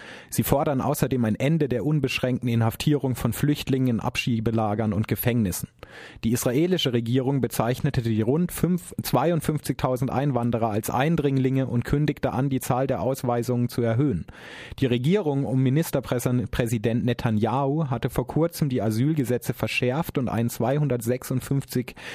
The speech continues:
Kilometer langen, fünf Meter hohen Zaun an der Grenze zum Sinai errichten lassen. Die Umzäunung ist mit Radargeräten, Bewegungssensoren und Kameras ausgestattet.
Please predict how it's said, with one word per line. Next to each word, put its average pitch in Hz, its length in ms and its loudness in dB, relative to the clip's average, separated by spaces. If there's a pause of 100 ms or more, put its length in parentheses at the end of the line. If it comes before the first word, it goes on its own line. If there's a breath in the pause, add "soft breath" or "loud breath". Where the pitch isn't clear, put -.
(160 loud breath)
Kilometer 147 600 2
langen, 143 440 2
fünf - 420 0
Meter 139 340 0
hohen 123 200 2
Zaun 131 380 0
an 117 120 2
der 113 120 2
Grenze 120 400 0
zum 117 180 0
Sinai 113 440 0
errichten 87 460 -2
lassen. 78 320 -4 (400 loud breath)
Die 117 100 2
Umzäunung 143 500 2
ist - 180 -2
mit 120 180 0
Radargeräten, 127 800 0
Bewegungssensoren 113 1080 0
und 107 160 -2
Kameras 107 520 -2
ausgestattet. - 760 -8